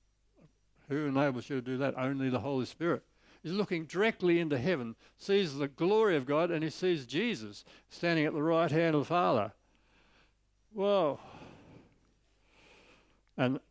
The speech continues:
and so it's like a person who's already full of the Holy Spirit can become more full for a time or a reason. Just like, you know, you've got a balloon. How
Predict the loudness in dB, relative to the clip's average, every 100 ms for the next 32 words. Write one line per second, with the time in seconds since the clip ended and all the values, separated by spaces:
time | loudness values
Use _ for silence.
0 | -8 -6 -4 0 2 2 0 0 0 -2
1 | -8 -6 -6 -6 -8 -8 -4 0 2 2
2 | 2 0 -2 -2 -2 -4 -4 -4 -6 -4
3 | -4 -6 _ _ _ _ _ _ _ _
4 | _ _ _ -8 0 2 0 -4 -10 -18
5 | _ _ -8 -4 -4 -4 -4 -4 -6 -6
6 | -6 _ _ _ -18 -6 -6 -6 -6 -2
7 | 0 -2 -4 -4 -4 -2 -4 -6 -12 -14
8 | -20 _ _ _ _ _ _ _ _ _
9 | _ -4 -4 0 0 -2 -8 _ -6 -4
10 | -2 0 0 0 0 2 0 -2 -6 _
11 | _ -6 -2 -2